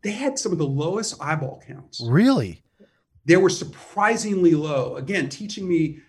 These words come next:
Speaker 1: that some of these things where the short sellers would get very caught into their world of their own little universe.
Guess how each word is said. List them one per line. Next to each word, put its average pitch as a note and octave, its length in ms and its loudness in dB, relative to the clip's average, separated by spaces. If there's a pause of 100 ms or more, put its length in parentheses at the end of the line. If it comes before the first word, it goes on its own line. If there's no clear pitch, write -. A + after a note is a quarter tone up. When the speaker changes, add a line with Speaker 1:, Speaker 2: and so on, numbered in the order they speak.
(120)
Speaker 1:
that - 140 -8
some A#3+ 260 2
of B3 100 -2
these G#3 240 -6
things F#3+ 300 -4
where C#3+ 120 -6
the B2 80 -6
short F3+ 340 -6
sellers F#3 440 -6
would C#3+ 140 -8
get D#3 240 -2
very F3+ 220 0
caught - 600 -2
into F3 260 0
their D#3+ 160 -4
world F3 720 0 (340)
of C#3 400 0 (500)
their G3 220 6
own G#3+ 580 0
little F#3 260 2
universe. A3 840 0